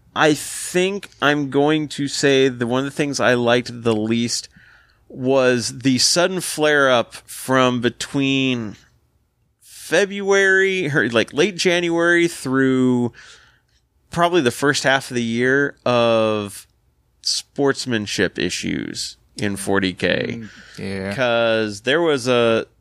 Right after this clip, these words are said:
Speaker 1: you know, you know, from the, the, the notorious events at Las Vegas Open to, uh, some of the stuff that went down at smaller events, people taking things,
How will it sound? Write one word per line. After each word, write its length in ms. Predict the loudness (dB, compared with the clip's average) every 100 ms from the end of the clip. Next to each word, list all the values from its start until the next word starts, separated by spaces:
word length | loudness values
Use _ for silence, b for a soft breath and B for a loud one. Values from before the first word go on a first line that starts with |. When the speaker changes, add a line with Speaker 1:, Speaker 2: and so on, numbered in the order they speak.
| -20 -20 -20 -20 _ _
Speaker 1:
you 120 | -4 0
know, 300 | 0 -2 -8 _ _ -2
you 80 | 0
know, 80 | 0
from 340 | 0 -2 0
the, 380 | -2 0 -2 -4 B B B B B _ _ -12
the, 300 | 0 2 2
the 200 | 0 -2
notorious 500 | -2 0 2 2 0
events 340 | 0 0 0
at 80 | 0
Las 240 | 0 0
Vegas 400 | 0 0 0 -2 -2
Open 800 | -2 0 0 0 0 -2 -6 B B B B -18 -8
to, 880 | -2 2 2 2 2 2 0 0 0
uh, 400 | 0 0 -2 -4
some 240 | -4 -4
of 40 | -2
the 60 |
stuff 420 | -4 0 0 0 0
that 180 | 0 0
went 340 | -2 -2 -2
down 280 | 0 0 -2
at 120 | -6
smaller 520 | -6 -2 0 2 2
events, 560 | 2 0 2 0 -2 -6
people 380 | -4 -4 -4 -2
taking 380 | -2 -2 -4
things, 460 | -4 -4 -4 -6